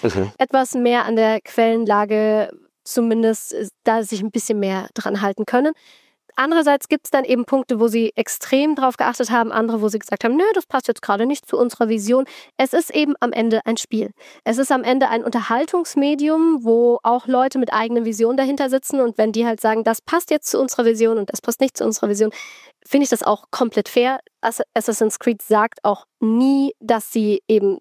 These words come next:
Speaker 2: dokumentarisch sind, sondern dass es nur eben historische Figuren gibt, die da immer wieder vorkommen und historische Ereignisse, die damit eingewoben werden. Aber sie haben nicht den Anspruch, wie du vorhin schon meintest, eine Dokumentation zu sein. Und das ist auch,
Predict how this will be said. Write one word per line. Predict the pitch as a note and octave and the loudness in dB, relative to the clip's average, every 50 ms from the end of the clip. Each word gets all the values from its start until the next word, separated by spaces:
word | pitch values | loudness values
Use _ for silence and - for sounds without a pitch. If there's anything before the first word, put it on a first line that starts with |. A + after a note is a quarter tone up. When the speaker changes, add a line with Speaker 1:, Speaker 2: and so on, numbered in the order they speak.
| _ | _
Speaker 2:
dokumentarisch | - G#3 - - G3+ F#3+ - G#3+ G3+ F#3 G#3+ A#3+ B3 - - | -2 -2 0 0 -2 0 0 0 -2 -2 0 -2 -4 -4 -2
sind, | - G3+ G3 G3 - | -2 0 0 0 0
sondern | - G3+ G3 G3 G3 | 0 0 2 2 2
dass | F#3+ G3 - - | 0 -2 -2 -4
es | F#3+ - | -4 -2
nur | G#3+ G#3+ G#3+ G#3 - - - - _ - | 0 0 0 -2 -4 -12 -20 -20 _ -2
eben | A#3 A3 G3+ | -2 -2 0
historische | F3+ G#3+ - - - G3+ F#3+ F#3+ - G#3+ | 0 -4 -4 -2 -2 -2 -2 -2 -4 -6
Figuren | - - G3+ G3 G3+ F#3+ F#3 F3+ | -6 -6 -4 -2 -2 -2 -2 -2
gibt, | - G#3+ _ - - - - - - _ - | -2 -2 _ -4 -20 -20 -20 -20 -12 _ -2
die | G#3+ | 0
da | G3 F#3+ F3+ F3 - _ _ - | 0 0 0 -2 -10 _ _ -2
immer | - A3 G#3+ G3 F3 | 0 2 2 0 0
wieder | G3 G3 F#3+ F3+ F3 - - - - _ _ | 0 0 0 0 0 -4 -10 -20 -20 _ _
vorkommen | - - - B3+ B3 - - - G#3+ G3+ G#3 - | -6 0 2 2 2 2 0 0 0 0 0 -2
und | G#3 G3 - | -2 -2 -2
historische | G#3+ - - G3+ F#3 F#3+ - - | -4 -4 -2 -2 -2 0 0 0
Ereignisse, | - - A2 B2 G3 - - G3 - - G3+ F#3+ | 0 2 2 0 0 0 -2 -4 -2 0 -2 0
die | F3 F#3+ | 0 0
damit | F#3 F3+ F3+ F3+ - - | 0 0 0 -2 -4 -4
eingewoben | F3+ F#3 F#3+ F#3 E3+ F3 F3 E3+ F3+ F3 E3 | -4 -2 -2 -2 0 0 -2 -2 -2 -2 0
werden. | F#3+ F#3+ G3+ A3 A3+ G#3+ A#3 A#3 A#3 A3+ - - - - _ _ _ _ _ _ _ _ - | 2 2 4 4 4 2 2 0 0 -4 -8 -14 -20 -20 _ _ _ _ _ _ _ _ -8
Aber | - F#3+ F#3+ F#3+ F#3+ | -4 0 2 2 2
sie | F3+ F3+ F#3+ E3+ | 2 0 -2 0
haben | G3 G#3 G#3+ | 0 2 2
nicht | G#3 G3 - | 0 0 0
den | F#3+ F3 | 0 0
Anspruch, | - F#3+ G3+ - - - G3+ F3+ - - _ - | 0 0 -4 -4 -2 -2 -2 -2 -2 -6 _ -4
wie | G3+ G3+ | -2 -2
du | F#3+ | 0
vorhin | - - F#3+ F#3+ F3+ | 0 0 0 0 0
schon | - G3 F#3+ | 0 0 0
meintest, | F#3 F#3 F#3+ G3 F#3 - - - | 0 0 -2 -4 -6 -8 -6 -4
eine | F#3+ F#3+ F#3 | -2 0 0
Dokumentation | F3+ F#3+ F#3 F#3+ G3 F#3 - F#3+ F3+ - - G3 F#3+ | 0 0 0 0 0 0 0 -2 -4 0 -2 -2 -2
zu | - F#3+ | 0 -2
sein. | F3+ F#3 F3+ F#3+ | 0 2 2 2
Und | G#3+ A3 | 2 2
das | A#3 - | 2 0
ist | C4+ A#3 - | 2 0 2
auch, | - A#3+ - | 0 0 0